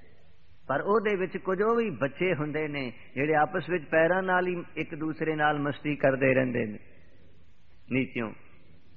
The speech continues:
ਵੀ ਟੀਚਰ ਕਿਹੜਾ ਪੈਰਾਂ ਵੱਲ ਦੇਖਦਾ ਹੈ। ਕੁਝ ਉਹ ਬੱਚੇ ਵੀ ਨੇ ਜਿਹੜੇ ਖਿਆਲ ਨਾਲ ਸੁਣਦੇ ਨੇ, ਵਿਚਾਰ ਨਾਲ ਸਮਝਦੇ ਨੇ, ਤੇ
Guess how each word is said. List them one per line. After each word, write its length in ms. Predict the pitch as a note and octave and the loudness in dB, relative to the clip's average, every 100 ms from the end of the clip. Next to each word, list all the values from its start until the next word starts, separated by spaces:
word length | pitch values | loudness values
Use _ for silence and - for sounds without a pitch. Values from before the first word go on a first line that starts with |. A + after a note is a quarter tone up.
| - - - - - - - - G2 | -16 -16 -16 -16 -16 -16 -16 -12 -8
ਵੀ 100 | A2 | -4
ਟੀਚਰ 400 | C3+ C#3 C#3+ C3 | -2 0 -2 -2
ਕਿਹੜਾ 280 | D#3+ F3+ | -2 -2
ਪੈਰਾਂ 360 | D3 D3+ C#3 C#3 | 2 2 4 2
ਵੱਲ 200 | C3 B2+ | 0 -2
ਦੇਖਦਾ 360 | A#2 A#2 A2 A2 | -2 -4 -6 -10
ਹੈ। 240 | - - - - - - - - - - - - | -10 -14 -16 -16 -16 -16 -16 -16 -16 -16 -16 -4
ਕੁਝ 160 | C#3+ F#3+ | -2 2
ਉਹ 300 | A3 A3 B3+ | 6 8 8
ਬੱਚੇ 360 | B3+ - C4 | 6 6 6
ਵੀ 200 | A#3 G#3 | 6 2
ਨੇ 140 | E3 - - - - - - - - - - - C3 | -4 -8 -14 -16 -16 -16 -16 -16 -16 -16 -16 -8 4
ਜਿਹੜੇ 280 | A#3+ C4 | 6 8
ਖਿਆਲ 440 | A3 F#3+ G#3+ C4 C#4 | 4 4 6 4 4
ਨਾਲ 300 | A#3 A#3+ A#3 | 2 2 2
ਸੁਣਦੇ 440 | - A#3 G#3+ A3 | 0 0 0 0
ਨੇ, 180 | A3 A#3 | 0 0
ਵਿਚਾਰ 520 | A3+ A3 G3 G#3 A3+ | -2 2 6 6 6
ਨਾਲ 320 | A3 G#3 A3 G#3 | 4 4 4 0
ਸਮਝਦੇ 440 | A#3 B3 A#3 A3 F#3+ | -4 -4 -6 -6 -6
ਨੇ, 140 | C#3 - - - - - - - - - - - - - - - - - | -10 -14 -16 -16 -16 -16 -16 -16 -16 -16 -16 -16 -16 -16 -16 -16 -16 -8
ਤੇ 140 | C3+ | -6